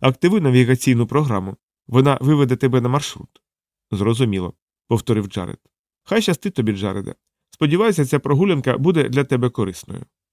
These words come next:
Вілсон вийшов з ангара під шум насосів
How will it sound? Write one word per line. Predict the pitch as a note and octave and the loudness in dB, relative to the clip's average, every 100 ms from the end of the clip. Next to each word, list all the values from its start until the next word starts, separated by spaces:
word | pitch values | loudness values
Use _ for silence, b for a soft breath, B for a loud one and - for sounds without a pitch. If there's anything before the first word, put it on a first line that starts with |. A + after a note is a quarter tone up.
| _ _ _ _ _ _ _ _ - | _ _ _ _ _ _ _ _ -2
Вілсон | D3 A3+ - A2+ | 2 2 0 -2
вийшов | A#2+ B2+ - A2 | 4 4 4 0
з | A#2+ | 2
ангара | B2+ B2 A#2 A2+ | 2 4 4 2
під | - A#2+ | -2 -4
шум | - A#2+ | -2 -2
насосів | A#2+ - D#3+ B2 | -2 -2 -4 -2